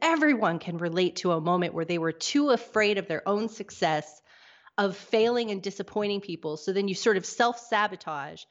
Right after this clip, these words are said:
your success because you would rather be the person to do it instead of having everybody else disappointed in you. So this is this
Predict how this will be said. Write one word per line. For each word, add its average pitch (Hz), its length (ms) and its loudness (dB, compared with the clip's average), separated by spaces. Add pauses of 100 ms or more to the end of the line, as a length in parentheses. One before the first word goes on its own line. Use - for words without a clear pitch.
(320)
your 196 240 -4
success 185 540 -6
because 175 320 -12
you 240 240 -4
would 233 160 -4
rather 196 260 2
be 185 140 -6
the 170 80 -8
person 175 360 -8
to 160 80 -8
do 170 200 -4
it 165 160 -6
instead 175 260 -6
of 170 80 -6
having 165 300 -4
everybody 165 420 0
else 151 180 0
disappointed 147 600 -6
in 73 140 -8
you. - 80 -10 (500)
So 240 560 4
this 349 200 0
is 330 160 0
this - 300 0